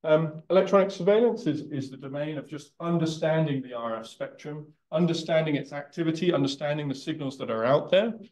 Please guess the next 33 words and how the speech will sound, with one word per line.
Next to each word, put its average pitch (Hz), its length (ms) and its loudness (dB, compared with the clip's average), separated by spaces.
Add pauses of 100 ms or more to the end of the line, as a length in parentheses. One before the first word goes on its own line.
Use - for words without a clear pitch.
(280)
That's - 320 -4
probably 208 400 6
gonna 147 120 4
be 139 140 4
more 139 240 4
important 147 480 0
with 135 140 0
advanced 139 440 0
systems 139 400 -6
that - 120 -2
are - 40 -6
trying 139 240 0
to 135 60 2
be 131 160 0
agile 131 420 4
in 127 80 2
the 131 60 -4
future, 196 400 -4 (240)
because 160 240 2
you'll 165 120 6
need 175 240 4
to 170 60 2
know 156 540 4 (420)
what 160 240 -4
bands 156 360 4
are 143 120 6
active, 180 560 0
what 170 220 0
signals 170 440 0
are 151 100 4
where. 165 520 0 (240)
Are 143 120 -2
you 143 440 4